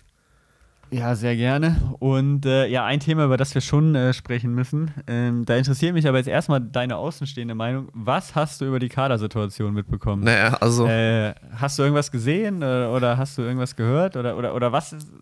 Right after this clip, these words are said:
Speaker 1: so, was sind die Dinge, was ist vielleicht so viral gegangen, dass du es mitbekommen
Speaker 2: Also, pass
Speaker 1: hast?
Speaker 2: auf.
Speaker 1: Oder, oder hast du da gar keinen
Speaker 2: Nee,
Speaker 1: Plan
Speaker 2: jetzt, pass
Speaker 1: von?
Speaker 2: auf, das ist jetzt folgendes Problem.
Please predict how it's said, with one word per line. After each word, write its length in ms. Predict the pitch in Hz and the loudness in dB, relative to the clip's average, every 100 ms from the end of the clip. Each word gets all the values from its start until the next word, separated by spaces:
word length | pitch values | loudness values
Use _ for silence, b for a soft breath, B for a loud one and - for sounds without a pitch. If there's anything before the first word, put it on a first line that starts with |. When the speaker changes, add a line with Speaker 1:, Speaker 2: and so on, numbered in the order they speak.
| - | -12
Speaker 1:
so, 200 | 127 123 | -6 -2
was 140 | 143 | 0
sind 120 | 156 | 0
die 80 | 143 | 0
Dinge, 240 | 139 147 | 0 2
was 160 | 131 147 | 2 0
ist 200 | 151 - | -2 -6
vielleicht 480 | - 123 123 143 143 | -4 0 2 0 0
so 180 | 135 131 | -2 0
viral 260 | 120 131 | 0 2
gegangen, 260 | 139 131 131 | 2 0 -2
dass 100 | 120 | -2
du 60 | |
es 60 | 123 | -2
mitbekommen 360 | 131 143 117 147 | -2 0 0 2
Speaker 2:
Also, 100 | 180 | 2
pass 140 | 185 | 2
Speaker 1:
hast? 60 | - | 2
Speaker 2:
auf. 120 | 123 | 2
Speaker 1:
Oder, 380 | 131 127 123 - | 4 4 2 0
oder 240 | 123 123 | 2 2
hast 140 | 135 | 2
du 40 | 120 | 0
da 100 | 117 | 0
gar 160 | 113 | 0
keinen 160 | 113 113 | 0 4
Speaker 2:
Nee, 140 | 113 | 4
Speaker 1:
Plan 140 | 107 101 | 4 0
Speaker 2:
jetzt, 100 | 101 | -2
pass 140 | 104 | -4
Speaker 1:
von? 80 | 101 | -2
Speaker 2:
auf, 100 | - | 0
das 140 | - | 0
ist 80 | 131 | 0
jetzt 100 | 123 | 0
folgendes 400 | - 120 131 135 | 0 0 0 -2
Problem. 520 | - - 123 107 101 | -4 -4 0 2 0